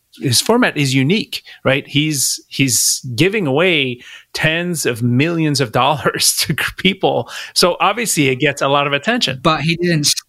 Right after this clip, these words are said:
Speaker 2: he didn't start that way, though. He didn't start that way. He had to use his, he had to use his ingenuity and his
Speaker 1: You're right.
Speaker 2: creativity to
Speaker 1: You're
Speaker 2: get
Speaker 1: right.
Speaker 2: there. You know, I think I, the first video I ever saw of him was, like, he read the dictionary out loud or something like that. And it's,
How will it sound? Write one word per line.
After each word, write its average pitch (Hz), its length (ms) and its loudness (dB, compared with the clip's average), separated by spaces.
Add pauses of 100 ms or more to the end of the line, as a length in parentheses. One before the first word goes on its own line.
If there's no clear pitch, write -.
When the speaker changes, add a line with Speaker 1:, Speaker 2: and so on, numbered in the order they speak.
(160)
Speaker 2:
he 165 120 2
didn't 165 320 0
start 151 420 -2
that 117 200 0
way, 110 180 -4
though. 107 280 -2 (120)
He 135 160 2
didn't 139 280 2
start 139 420 0
that 110 160 -10
way. - 400 -16
He 127 140 4
had 143 220 2
to 139 160 0
use 135 300 4
his, 131 320 2
he 117 140 0
had 143 160 0
to 143 100 0
use 135 200 4
his 131 220 4
ingenuity 127 1000 2
and 113 80 0
his 110 320 -2
Speaker 1:
You're 233 120 4
right. 139 220 2
Speaker 2:
creativity 127 720 0
to 131 80 0
Speaker 1:
You're 185 120 4
Speaker 2:
get 135 60 4
Speaker 1:
right. 151 120 2
Speaker 2:
there. 113 100 -2
You 117 60 -2
know, 120 160 2
I 123 80 0
think 131 240 0
I, 123 240 2
the 123 180 -6
first 131 240 0
video 127 240 2
I 127 140 2
ever 123 140 0
saw 123 260 2
of 117 100 0
him 117 300 2
was, 117 260 2
like, 110 340 -4 (540)
he - 160 2
read 131 300 2
the 131 80 0
dictionary 113 680 0
out 107 200 -2
loud 104 320 -2
or 107 80 0
something 117 340 0
like 110 160 -4
that. - 240 -6
And 214 120 -2
it's, - 280 0